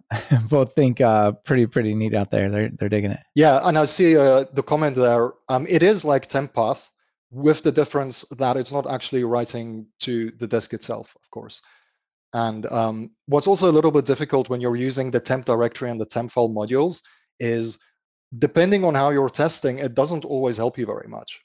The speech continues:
Speaker 2: because the thing that might be generating the file might be the code under test.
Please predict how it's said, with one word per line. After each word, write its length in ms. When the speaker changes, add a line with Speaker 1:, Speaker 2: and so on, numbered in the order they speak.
Speaker 2:
because 260
the 80
thing 280
that 120
might 240
be 80
generating 540
the 60
file 440
might 240
be 80
the 100
code 320
under 220
test. 440